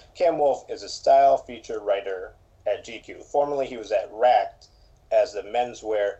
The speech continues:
editor and Complex as the style news editor. Now,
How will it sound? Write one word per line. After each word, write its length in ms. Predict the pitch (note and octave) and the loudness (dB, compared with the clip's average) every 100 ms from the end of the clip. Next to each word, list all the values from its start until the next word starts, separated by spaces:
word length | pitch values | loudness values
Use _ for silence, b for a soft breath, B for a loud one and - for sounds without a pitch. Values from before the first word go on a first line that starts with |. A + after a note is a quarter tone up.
| - | 0
editor 400 | A2+ G2 F#2+ - | 0 -2 -6 -6
and 140 | G2+ | -12
Complex 640 | - A#2 G#2+ A2 G2 - - - | -8 -4 -4 -2 -4 -6 -8 0
as 140 | G2 - | 0 -2
the 60 | |
style 480 | - - G#2+ G#2 G2+ | -4 2 4 4 2
news 380 | G2+ G2 F2+ - - | -6 -12 -14 -8 -2
editor. 420 | G2 F2+ - - b b b b _ - | -2 -4 -14 -18 b b b b _ 0
Now, 380 | A#2 G#2 F2 | 0 2 -2